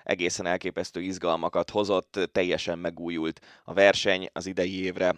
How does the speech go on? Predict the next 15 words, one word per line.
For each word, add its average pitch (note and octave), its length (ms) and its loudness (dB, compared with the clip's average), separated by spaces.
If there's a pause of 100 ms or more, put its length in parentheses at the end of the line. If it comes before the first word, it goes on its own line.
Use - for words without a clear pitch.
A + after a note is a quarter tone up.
(120)
és, F#2 380 -4
ö, F#2 180 2 (240)
tényleg E2+ 260 0
hozta F2+ 340 0
azt, - 180 0
amit F2 220 -6
vártak F2+ 380 4
tőle. A#2 340 6 (520)
A A2+ 380 8 (680)
műsor G2 380 -2
harmadik C#3+ 460 4
része G2 260 -2
pedig F2+ 200 -2
szokás F2 320 -2
szerint F2 400 -6